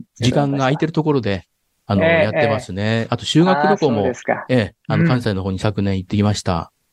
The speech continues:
Speaker 1: あー、そうですか。
Speaker 2: はい。ええ。
Speaker 1: なるほど。
Speaker 2: はい。
Speaker 1: わかりました。
Speaker 2: はい。
Speaker 1: そのように、また時代に合わせて、いろいろなその学びの形をね、
Speaker 2: はい。
Speaker 1: 進化していると、
Speaker 2: はい。
Speaker 1: えー、いう学校かなと思います。
Speaker 2: ええ、はい。
Speaker 1: はい。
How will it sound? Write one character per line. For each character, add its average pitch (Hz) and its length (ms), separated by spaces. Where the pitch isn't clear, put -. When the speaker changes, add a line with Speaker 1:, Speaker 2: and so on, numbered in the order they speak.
Speaker 1:
あ 147 400
ー、 - 20
そ 110 180
う 117 160
で 110 120
す - 120
か。 - 120
Speaker 2:
は 117 180
い。 113 60
え 104 380
え。 - 20
Speaker 1:
な 90 120
る - 100
ほ - 80
ど。 - 60
Speaker 2:
は 113 100
い。 101 160
Speaker 1:
わ - 120
か 110 160
り 110 80
ま 107 200
し - 80
た。 110 80
Speaker 2:
は 117 120
い。 117 60
Speaker 1:
そ 123 100
の 120 120
よ 117 140
う 113 60
に、 101 240
ま 120 140
た 123 120
時 139 160
代 143 240
に 151 120
合 156 100
わ 196 140
せ 190 140
て、 151 320
い 143 80
ろ 147 100
い - 20
ろ 151 80
な 143 80
そ 143 40
の 143 80
学 143 220
び 147 80
の 143 240
形 131 720
を 131 80
ね、 151 80
Speaker 2:
は 151 60
い。 - 80
Speaker 1:
進 - 200
化 - 160
し - 80
て - 80
い - 60
る - 60
と、 - 200
Speaker 2:
は 101 160
い。 98 240
Speaker 1:
え 120 40
ー、 - 100
い 110 160
う 127 80
学 110 240
校 107 200
か - 140
な 120 140
と 127 100
思 123 80
い 101 280
ま 95 100
す。 92 60
Speaker 2:
え 87 60
え、 - 20
は 117 300
い。 107 40
Speaker 1:
は 104 220
い。 - 80